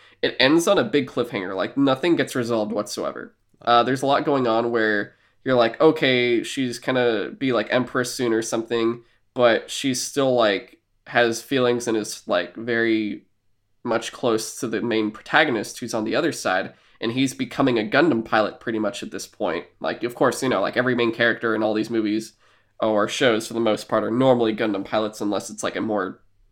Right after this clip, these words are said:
down-to-earth one. But it ends with a big cliffhanger, and it feels so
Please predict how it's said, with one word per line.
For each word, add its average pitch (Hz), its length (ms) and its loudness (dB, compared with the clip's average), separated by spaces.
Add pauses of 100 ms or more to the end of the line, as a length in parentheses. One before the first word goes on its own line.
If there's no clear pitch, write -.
(500)
down-to-earth 110 520 0
one. 85 260 -6 (260)
But - 420 -2 (1600)
it 143 140 4
ends 147 200 6
with 214 100 -4
a 175 60 0
big 139 220 0
cliffhanger, 120 640 -4 (260)
and 131 160 6
it - 120 -2
feels 151 300 0
so 165 1040 4